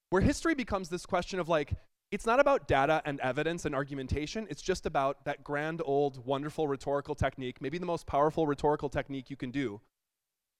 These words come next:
which is just bald assertion. Like, can you make something historical by just being like, "I just believe it,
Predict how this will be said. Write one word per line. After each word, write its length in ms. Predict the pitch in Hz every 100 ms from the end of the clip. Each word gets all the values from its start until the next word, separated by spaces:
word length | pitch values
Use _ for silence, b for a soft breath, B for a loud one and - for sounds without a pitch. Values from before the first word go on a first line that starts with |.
| _
which 160 | 147 151
is 100 | 147
just 220 | 170 - -
bald 320 | 170 156 165 160
assertion. 580 | 143 - 151 143 107 92 _ _ _ _ _ -
Like, 100 | 180
can 140 | - 247
you 80 | 226
make 260 | 185 185
something 300 | - 196 196
historical 500 | 180 - 156 147 185
by 100 | 160
just 120 | 139
being 160 | 170 156
like, 240 | 143 - _ _ _ 175
"I 80 |
just 240 | 196 190 135
believe 360 | 190 180 202
it, 280 | 151 113 -